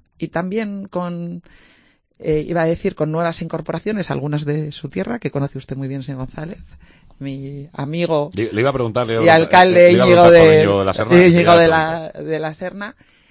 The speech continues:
Speaker 1: y que eso supone, pues, que personas con experiencia, pero con una edad joven y que conocen también, eh, bueno, pues, esa experiencia y esa realidad se incorporen al gobierno nacional, aire fresco, ¿no?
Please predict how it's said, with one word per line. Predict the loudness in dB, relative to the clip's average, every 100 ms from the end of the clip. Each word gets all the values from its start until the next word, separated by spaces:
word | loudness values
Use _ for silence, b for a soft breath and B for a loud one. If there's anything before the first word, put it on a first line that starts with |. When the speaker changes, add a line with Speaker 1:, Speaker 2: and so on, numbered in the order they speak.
| b _ _ _
Speaker 1:
y | -10
que | -8 -6 -4
eso | -4 -8
supone, | -10 -10 -6 -6 -6 -8
pues, | -10 -12
que | -12
personas | -12 -12 -14 -12
con | -14
experiencia, | -12 -12 -10 -12
pero | -14 -16
con | -16 -14
una | -10 -10
edad | -10 -12
joven | -12 -10 -8
y | -10
que | -12
conocen | -14 -12 -10 -10 -10 -12 -12 b b b b _
también, | -10 -6 -2 -2 -2 -6 -8 -12 _ _
eh, | -12 -10 -12 -16 -12
bueno, | -12 -12 -14
pues, | -16 -14 -16 -16 -18 -14
esa | -14 -12 -12 -12
experiencia | -12 -10 -10 -10 -12
y | -12
esa | -12 -12
realidad | -10 -8 -8 -8 -10 B B
se | _ -12
incorporen | -10 -10 -10 -10
al | -10
gobierno | -10 -10 -12 -12 -12 -12
nacional, | -14 -14 -12 -10
aire | -8 -8
fresco, | -10 -10 -12 -16
¿no? | -14 -14